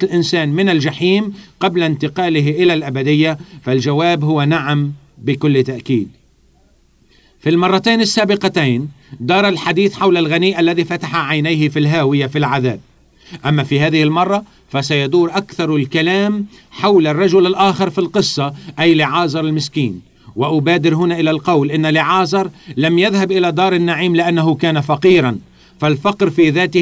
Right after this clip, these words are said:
ليس فضيلة ولا وسيلة للنجاة من جهنم، ولكنه ذهب إلى السماء للأسباب التالية. أولا، لأنه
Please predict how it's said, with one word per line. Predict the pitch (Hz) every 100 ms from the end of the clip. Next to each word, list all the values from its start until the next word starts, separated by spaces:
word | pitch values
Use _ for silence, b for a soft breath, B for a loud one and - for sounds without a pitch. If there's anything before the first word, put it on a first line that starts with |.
| 180
ليس | 175 175 185
فضيلة | 156 165 165 196 202 208
ولا | 185 226 233
وسيلة | 202 185 - 196 147 117 B B 123
للنجاة | 156 160 147 170 165 -
من | 156
جهنم، | 143 156 151 120 95 - _ b b
ولكنه | 135 139 139 160 151 147
ذهب | 160 151
إلى | 147 151
السماء | 143 - 147 160
للأسباب | 139 139 131 131 143 143
التالية. | - 143 113 95 - _ _ b b b
أولا، | 165 196 190 180 196 226 _ _ _ _ _ -
لأنه | 110 151 175 185 180 185